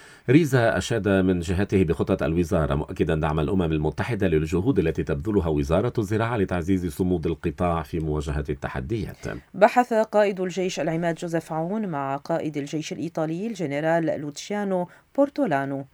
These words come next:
Speaker 2: لتعزيز علاقات التعاون بين جيشي البلدين والتنسيق بين الجيش اللبناني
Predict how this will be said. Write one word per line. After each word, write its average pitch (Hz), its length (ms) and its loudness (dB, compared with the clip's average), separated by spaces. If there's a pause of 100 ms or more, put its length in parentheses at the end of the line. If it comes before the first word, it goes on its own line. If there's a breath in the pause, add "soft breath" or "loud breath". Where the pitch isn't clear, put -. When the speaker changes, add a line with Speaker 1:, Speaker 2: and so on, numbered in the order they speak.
(200 soft breath)
Speaker 2:
لتعزيز 151 440 -2
علاقات 156 460 -2
التعاون 170 520 0
بين 143 200 -4
جيشي 151 360 -4
البلدين 151 560 -2
والتنسيق 156 520 -8
بين 143 180 -6
الجيش 160 300 -8
اللبناني 156 520 -4